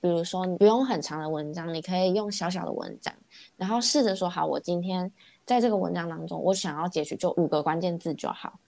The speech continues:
那我能不能截取五个关键字写下来之后，我可以讲出那我刚刚看的小文章在讲什么啊？”基本上多加练习，应该就可以比较容易去抓到关键。我觉得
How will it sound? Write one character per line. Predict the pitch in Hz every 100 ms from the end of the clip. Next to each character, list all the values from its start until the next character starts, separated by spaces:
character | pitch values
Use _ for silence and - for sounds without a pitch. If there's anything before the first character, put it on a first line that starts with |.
| -
那 | 294 285
我 | 196
能 | 170 175
不 | 220
能 | 202 165
截 | 165
取 | 160 170 -
五 | 175 151
个 | 156
关 | 160 156
键 | 185 185 165
字 | - 165 - _ _ -
写 | - 185
下 | 180 226
来 | 175
之 | 170 165
后， | 190 170 - _ _ _ _
我 | 170
可 | 160 180
以 | 180
讲 | 180 170 -
出 | - 165
那 | 196 220
我 | - - -
刚 | 175
刚 | 175 175
看 | 202 185
的 |
小 | 180 -
文 | - - -
章 | - - _ -
在 | 190
讲 | 175 - 160
什 | -
么 | - -
啊？” | 185
基 | 285
本 | 254 170
上 | 208 208 202 - - _
多 | 226 214
加 | 220 208 202 208 208 -
练 | 262 240 170
习， | - - -
应 | 226 240
该 | 240 233 226
就 | 226 247
可 | 202 - 165
以 | 156 160 135
比 | 185
较 | 214 214
容 | 190 175 160
易 | - 202 165
去 | - 202 185
抓 | - 165 175
到 | 170
关 | 165 - 156 180
键。 | - - 185 - _ _ _ _ - -
我 | 190
觉 | 202
得 | 247 285